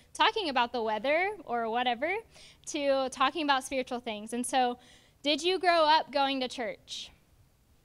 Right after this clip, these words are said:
Or was, is God a big priority for you? Have you ever read the Bible much? So these are very casual, just questions that you can ask as you're just sitting and talking, sitting and talking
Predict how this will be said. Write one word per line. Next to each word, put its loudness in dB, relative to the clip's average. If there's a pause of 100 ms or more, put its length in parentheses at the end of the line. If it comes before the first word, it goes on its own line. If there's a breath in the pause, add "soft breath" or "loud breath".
(140)
Or -2
was, 4
is 2
God 4
a 0
big -2
priority -4
for -12
you? -12 (1000)
Have 2
you 0
ever 2
read 0
the -2
Bible -2
much? -6 (1160)
So -6
these 0
are 0
very 0
casual, 0 (280)
just -4
questions -2
that -2
you -4
can -8
ask -4
as -4
you're -4
just -8
sitting -2
and -4
talking, -6
sitting -2
and -4
talking -4